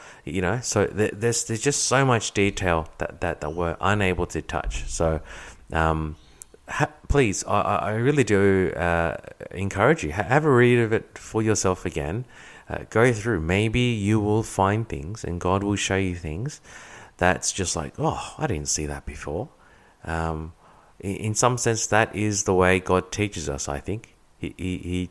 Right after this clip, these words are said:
teaches us and reveals us and helps us to listen. That's, that's pretty awesome. Um, so, ob-, observations of Mark. Well, let's see. So this particular chapter, you can see there, th-, there's basically, let's say there's, there's three scenes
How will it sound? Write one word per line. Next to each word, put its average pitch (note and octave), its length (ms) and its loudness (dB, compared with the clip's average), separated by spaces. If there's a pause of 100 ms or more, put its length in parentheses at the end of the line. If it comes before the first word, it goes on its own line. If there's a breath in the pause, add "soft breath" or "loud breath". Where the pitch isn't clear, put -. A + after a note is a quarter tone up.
teaches A2+ 380 0
us G#2 280 2
and F2+ 200 -6
reveals E2+ 600 2
us E2+ 200 0
and D2+ 140 -10
helps - 420 -4
us D#2 200 -4
to - 160 -10
listen. D#2 460 -8 (520 loud breath)
That's, - 240 -6
that's - 160 -8
pretty C#2+ 300 -4
awesome. C2+ 320 -12 (640 loud breath)
Um, G#2 580 8
so, C#3 180 8
ob-, D3 240 8
observations C3+ 800 8
of G#2 460 4
Mark. F2+ 520 6
Well, G#2 400 8 (420 loud breath)
let's - 180 0
see. A2 300 8
So G#2+ 300 12
this C3+ 340 8
particular B2+ 640 8
chapter, E2+ 420 4
you G#2 120 4
can G2+ 180 4
see B2+ 400 4
there, F2 320 4 (280 loud breath)
th-, B2+ 180 4
there's C3+ 180 6
basically, B2+ 720 6 (220)
let's C3 340 4
say A2+ 320 8
there's, G2+ 280 6
there's F2 200 0
three F#2+ 400 4
scenes D#2+ 720 0